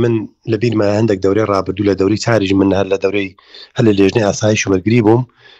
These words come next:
کە زۆر جار تێبینیمان نووسیوە لە کۆبوونەوەی لێژنەی ئا-، ئاسایش، لەگەر وەزیری بەرگری، لەگەر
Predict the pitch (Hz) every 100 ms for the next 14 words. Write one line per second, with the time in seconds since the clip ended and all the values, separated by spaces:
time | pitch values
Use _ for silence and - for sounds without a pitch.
0 | - - 120 151 120 107 92 - _ _
1 | _ _ 131 113 113 104 98 98 - 101
2 | 95 - 98 104 107 104 101 95 95 95
3 | - 117 - 104 98 95 - 95 107 101
4 | 107 104 98 98 95 92 98 98 92 92